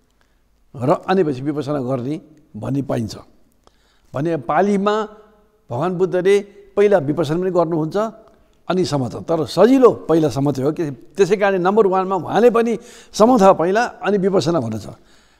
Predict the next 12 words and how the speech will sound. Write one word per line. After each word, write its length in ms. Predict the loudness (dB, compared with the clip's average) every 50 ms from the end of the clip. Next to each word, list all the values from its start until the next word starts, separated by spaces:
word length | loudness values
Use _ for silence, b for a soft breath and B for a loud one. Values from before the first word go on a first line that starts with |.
| b b
नत्र 200 | -4 -2 0 0 -2
भने 240 | -2 -2 -2 -2 -2
विपसना 460 | -2 -2 0 0 0 2 2 0 2
पहिला 260 | 2 2 0 0 -2
अनि 260 | -2 -2 0 2 2
समथ, 300 | 2 2 2 2 0 -4 -6 -14 -16 -20 b b b b b b b b b 0
नत्र 200 | 0 2 2 2
भने 180 | 0 0 -2
समथ 240 | -2 -2 0 2 4
र 100 | 4 4
विपसना 400 | 4 2 -2 -2 -2 -2 -2 -2
सँगसँगै 540 | -2 0 0 0 0 0 0 -2 -4 -6 -14